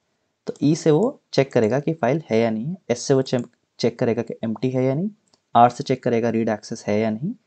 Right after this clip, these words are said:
डब्ल्यू से राइट एक्सेस चेक करेगा, एक्स से एग्जीक्यूटेबल एक्सेस जो है वो है या नहीं।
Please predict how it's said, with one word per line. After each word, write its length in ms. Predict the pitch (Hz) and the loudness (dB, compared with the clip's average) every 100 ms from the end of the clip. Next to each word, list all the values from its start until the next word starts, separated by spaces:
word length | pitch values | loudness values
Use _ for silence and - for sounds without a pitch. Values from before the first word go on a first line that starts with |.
| _ _ - | _ _ 0
डब्ल्यू 280 | 110 120 | 2 2
से 140 | 120 117 | 2 2
राइट 260 | 107 113 | 2 2
एक्सेस 260 | 123 - 143 | 0 -4 -8
चेक 180 | 135 - | -8 -4
करेगा, 320 | 135 139 196 208 | -2 -2 -4 -4
एक्स 240 | - - - | -6 -6 -6
से 160 | 202 - | -4 -4
एग्जीक्यूटेबल 680 | 107 113 110 101 98 123 139 | -6 -4 -4 -4 -4 -4 -4
एक्सेस 340 | 107 - 101 | -6 -8 -10
जो 120 | - | -8
है 100 | 95 | -8
वो 140 | 156 175 | -6 -4
है 180 | 104 98 | -6 -8
या 60 | |
नहीं। 120 | - | -10